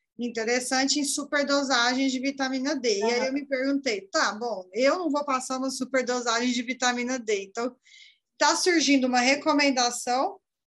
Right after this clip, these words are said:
Speaker 1: pra uma outra recomendação que não é respaldada cientificamente. Então, veja só a loucura em que estamos, né? Estamos
Speaker 2: É, e se
Speaker 1: estudando.
Speaker 2: você tá preocupado com,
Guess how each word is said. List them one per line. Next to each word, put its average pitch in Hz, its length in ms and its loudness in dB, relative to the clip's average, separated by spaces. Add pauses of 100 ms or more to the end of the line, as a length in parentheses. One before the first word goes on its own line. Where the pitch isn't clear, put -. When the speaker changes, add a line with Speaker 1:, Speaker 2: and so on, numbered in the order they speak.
(280)
Speaker 1:
pra 285 240 2
uma 320 360 2
outra 381 180 2
recomendação 294 840 -2
que 370 100 -10
não 359 220 -2
é 349 100 2
respaldada 320 720 0
cientificamente. 302 800 -4
Então, 294 260 -4
veja 320 320 -2
só 311 180 -2
a 277 80 2
loucura 285 380 -2
em 302 80 -4
que 285 220 -4
estamos, 196 720 -4
né? 233 360 -4
Estamos 269 380 0 (100)
Speaker 2:
É, 226 60 -2
e 240 60 -8
se - 120 -12
Speaker 1:
estudando. 277 160 -6 (140)
Speaker 2:
você 294 200 -4
tá 311 180 0
preocupado 277 580 4
com, 233 480 -2